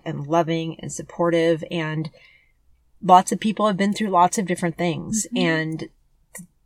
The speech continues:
Speaker 1: the advice and suggestions have been just so thoughtful.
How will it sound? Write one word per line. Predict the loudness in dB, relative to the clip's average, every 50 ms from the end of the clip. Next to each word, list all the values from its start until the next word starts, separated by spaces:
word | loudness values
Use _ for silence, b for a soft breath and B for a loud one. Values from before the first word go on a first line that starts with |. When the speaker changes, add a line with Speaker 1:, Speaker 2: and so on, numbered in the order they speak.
| _ _ _
Speaker 1:
the | 0 2 2
advice | 2 2 2 2 2 2 2 2 0 -2 -2 -2 -4 -4 -4
and | -4 -2 -2 -2 -4 -6 -8 -12 -16 _ _ _ _
suggestions | -8 -4 -4 -4 -2 0 2 0 0 0 -2 -2 -2 -2 -2 -2 -4 -4
have | -2 -2 -2 -2 0
been | 0 0 0 0 -2 -2 -2 -4 -6 _ _ _ _ _ _ _ _ _ _ _ _ _ _ _ _ _ _ _ _ -18 -12
just | -8 -4 -4 -2 0
so | 0 0 0
thoughtful. | 0 0 0 0 -2 -4 -6 -6 -4 -6 -6